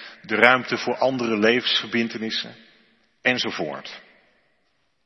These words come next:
Als thema voor deze dienst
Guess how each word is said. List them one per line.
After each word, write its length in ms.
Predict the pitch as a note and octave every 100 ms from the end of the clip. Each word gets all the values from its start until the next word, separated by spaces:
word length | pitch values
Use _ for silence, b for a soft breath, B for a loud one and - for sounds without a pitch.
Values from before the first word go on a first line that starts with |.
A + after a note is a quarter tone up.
| _ _ _ _ _ _ _ _ _ _ _ _ _ _ _ _ _ _ _ _ _ _ _ _ -
Als 200 | - -
thema 460 | D#3+ F3 D3+ G#2+ F2+
voor 220 | - G2+
deze 340 | G#2+ G#2 -
dienst 520 | F#2 G2 C#3+ - -